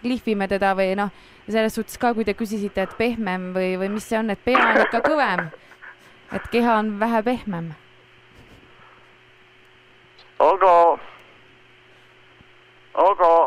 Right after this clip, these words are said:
Speaker 2: aga tähendab, tähendab, teie seda Reinu ise ei tea või?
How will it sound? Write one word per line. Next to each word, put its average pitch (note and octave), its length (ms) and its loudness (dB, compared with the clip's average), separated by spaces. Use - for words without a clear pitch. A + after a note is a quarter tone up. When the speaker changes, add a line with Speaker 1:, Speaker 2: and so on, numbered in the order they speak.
Speaker 2:
aga G3 200 4
tähendab, A3+ 420 4
tähendab, A#3+ 340 2
teie C4 220 2
seda G3 240 2
Reinu A3 360 4
ise G3 200 2
ei D#3+ 80 2
tea E3 160 4
või? G#2+ 220 4